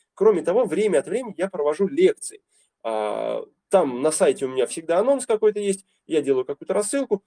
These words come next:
а, в первую очередь по тем, кто на гастрообзоры подписан.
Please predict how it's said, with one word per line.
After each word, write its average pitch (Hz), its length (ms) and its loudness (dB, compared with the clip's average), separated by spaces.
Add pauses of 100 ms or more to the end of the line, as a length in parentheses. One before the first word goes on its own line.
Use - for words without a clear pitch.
(120)
а, 123 200 2
в - 80 -12
первую 147 200 2
очередь 131 220 -12
по 131 120 0
тем, 160 240 -4
кто - 260 -4 (160)
на 143 120 2
гастрообзоры 135 540 0
подписан. - 420 -12